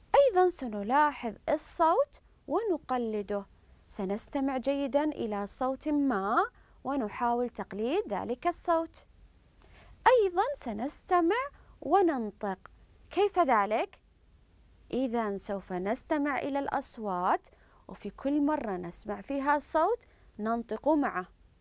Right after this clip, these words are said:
في كل مرة نسمع صوت ما سننطق ونكرر. لماذا؟ حتى نتمكن من معرفة الصوت وأيضًا الشكل الذي أمامنا، إذا كان اسم أو شكل.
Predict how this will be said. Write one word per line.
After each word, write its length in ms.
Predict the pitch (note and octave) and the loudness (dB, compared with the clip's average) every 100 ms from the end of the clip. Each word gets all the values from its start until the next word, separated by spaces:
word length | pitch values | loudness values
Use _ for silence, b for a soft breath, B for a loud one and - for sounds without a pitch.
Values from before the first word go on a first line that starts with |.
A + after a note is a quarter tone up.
| _ - - - _ - | _ -20 -20 -20 _ -18
في 60 | |
كل 240 | F#3+ - B3 | -8 -2 0
مرة 220 | C4+ C#4 | 0 0
نسمع 380 | C#4 D4 - C#4+ | 0 -2 -2 -2
صوت 340 | C#4+ D#4 D4+ E4 | -2 -2 -2 -2
ما 360 | D#4 D#4+ F4 | 0 2 0
سننطق 720 | F#4+ G3+ G3 A3+ B3 A3 G3+ - | -2 -6 -6 -6 -4 -4 -4 -2
ونكرر. 680 | D4+ C4 G3 A3 G3 F#3+ F#3+ | -2 -2 -6 -6 -2 -2 -2
لماذا؟ 720 | B3 E4 C4 A3 G3 G#3+ A3+ _ _ _ _ _ _ _ - - - - - | 0 0 0 -2 -4 -6 -6 _ _ _ _ _ _ _ -20 -20 -20 -20 -14
حتى 360 | - G#3+ - | -8 -6 -4
نتمكن 800 | G3+ G3 - G3+ B3 - - E4+ G#4 A4 | -4 -4 -6 -4 -4 -4 0 2 4 2
من 280 | C4+ C4 G3 | 0 -2 -4
معرفة 580 | G#3 G3+ A3+ - G4 C5+ - b b b | -4 -4 -4 4 4 2 -8 b b b
الصوت 600 | G#3 - - D#4+ B4+ - | -10 -6 2 6 6 4
وأيضًا 560 | A#3+ - C4 A#3+ G#3 G#3 - | -6 -4 -4 -4 -6 -8 -8
الشكل 460 | A3+ - G#4 - A#3+ | -10 -4 -4 -4 -4
الذي 320 | A3 D4+ F#4+ - | 0 2 2 0
أمامنا، 540 | A3 G3 F#3 F3+ F#3 - b b | -6 -6 -6 -6 -8 -10 b b
إذا 140 | - G3+ | -8 -6
كان 380 | - B3+ G#3+ G3+ | -2 0 0 -2
اسم 260 | G4 - B4 B4 - | -4 -4 -8 -10 -4
أو 100 | D#4 | -4
شكل. 320 | - F#3+ - | -4 -12 -14